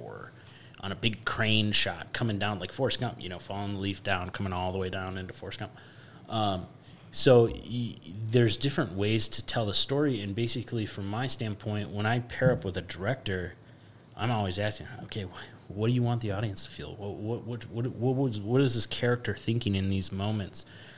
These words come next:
So that we can start to layer in lighting and camera movement and tricks so that it becomes this immersive film.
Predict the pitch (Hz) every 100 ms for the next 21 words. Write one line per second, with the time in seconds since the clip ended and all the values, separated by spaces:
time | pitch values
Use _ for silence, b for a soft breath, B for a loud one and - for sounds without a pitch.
0 | B - 113 98 101 - 98 107 101 -
1 | 92 B B B - 101 110 104 104 104
2 | 98 92 87 101 - 92 95 98 98 95
3 | 92 90 90 92 - 104 98 92 92 90
4 | 90 - - - 120 - - - - -
5 | 95 95 87 - - - 95 - - 95
6 | - 120 104 98 92 - 98 90 90 87
7 | - - - 82